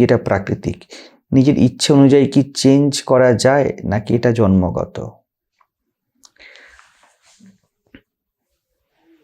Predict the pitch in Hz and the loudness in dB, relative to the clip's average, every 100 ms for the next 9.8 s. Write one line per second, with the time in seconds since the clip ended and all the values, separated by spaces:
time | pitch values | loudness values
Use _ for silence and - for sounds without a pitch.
0 | _ - 151 180 175 139 113 - 147 107 | _ 0 2 4 2 2 0 0 -2 -2
1 | - - - - 156 165 165 127 117 127 | -4 -10 -14 -4 2 4 4 4 4 2
2 | 95 87 - 120 _ _ _ _ _ _ | -2 -6 -12 -16 _ _ _ _ _ _
3 | _ _ _ _ _ _ _ - - _ | _ _ _ _ _ _ _ -20 -20 _
4 | _ _ _ _ _ - 175 175 - - | _ _ _ _ _ -4 -4 -2 -2 -4
5 | - _ _ _ _ _ _ _ _ 156 | -12 _ _ _ _ _ _ _ _ -2
6 | 156 156 147 135 143 151 - _ - - | 2 2 4 4 4 2 -4 _ -20 -20
7 | _ _ _ _ - 90 143 160 - 110 | _ _ _ _ -4 0 2 2 0 -2
8 | - - - - - - - _ _ - | -4 -12 -20 -20 -20 -20 -20 _ _ -10
9 | 123 - - 143 156 160 151 151 | -8 -8 -2 2 2 2 2 2